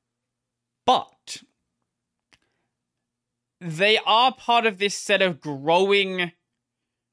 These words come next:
growing A I options that are re-, o-, A I, A I partners, A I options, A I tooling that's available that is sort of really changing the way that we work.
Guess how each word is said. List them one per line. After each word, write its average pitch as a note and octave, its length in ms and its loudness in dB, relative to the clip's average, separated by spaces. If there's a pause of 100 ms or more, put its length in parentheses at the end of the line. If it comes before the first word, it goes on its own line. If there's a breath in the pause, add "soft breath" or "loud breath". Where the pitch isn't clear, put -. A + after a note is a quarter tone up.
(180)
growing A3 560 0 (180)
A F#3 240 4
I E3+ 500 4
options F3 500 -4
that D#3+ 100 -4
are D#3+ 80 0
re-, D#3 180 0 (180)
o-, - 240 0
A A3 200 2
I, F#3 640 2
A G3+ 160 0
I F3 420 2
partners, F3 600 -2
A F3+ 160 0
I F3 160 2
options, F3 520 -4
A F3 200 2
I D#3+ 520 2 (200 soft breath)
tooling B3 480 -4
that's G3 160 -10
available D3 720 -2 (600 soft breath)
that D#3+ 260 -2
is A#3+ 580 -2 (540)
sort A3 300 -4
of D#3 380 -4 (800)
really C4 400 -2
changing A3 840 -4
the G3+ 100 -2
way F3 380 0
that D#3+ 200 -10
we D3+ 180 -6
work. A#2 760 -8